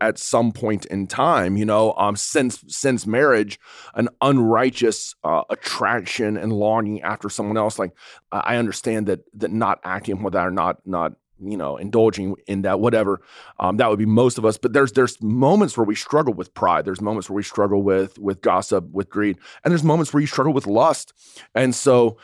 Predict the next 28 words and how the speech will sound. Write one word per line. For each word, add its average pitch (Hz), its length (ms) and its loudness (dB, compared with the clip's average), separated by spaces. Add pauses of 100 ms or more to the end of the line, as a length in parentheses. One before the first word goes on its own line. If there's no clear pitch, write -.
(240)
you 143 120 -8
gotta 190 120 4
be, 160 180 2
I - 60 -4
think 165 200 0
you 165 60 4
have 160 120 4
to - 60 -6
be 131 80 2
really 120 200 4
careful 107 400 0
as 95 80 0
a 101 60 -4
pastor 101 400 -2
with 127 260 -2
this. 92 420 0
I 107 100 0
think 127 340 -2
the 113 100 -4
most 139 800 2 (420)
clear 156 380 4
and 123 140 0 (160)
obvious 147 360 0
understanding 107 560 -2
is 101 180 -6 (200)
actual 127 520 0
physical 135 840 0
adultery 107 880 2